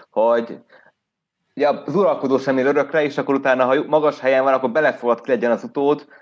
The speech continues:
Ez most nem játszik, hogy esetleg jó, csinálja Gideon ezt a hülyeséget, hogy tartsák életbe, de közben igyekszik maga már hajtani a vizet.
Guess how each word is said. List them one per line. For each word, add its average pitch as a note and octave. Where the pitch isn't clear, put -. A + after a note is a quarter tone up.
Ez C3
most D3+
nem A#2+
játszik, E3
hogy A#2
esetleg C3
jó, C4+
csinálja A3
Gideon E3+
ezt D#3
a D3
hülyeséget, D3+
hogy C3
tartsák D#3+
életbe, D3+
de C#3+
közben C3+
igyekszik B2+
maga A#2
már G#2
hajtani G#2
a G2+
vizet. G2+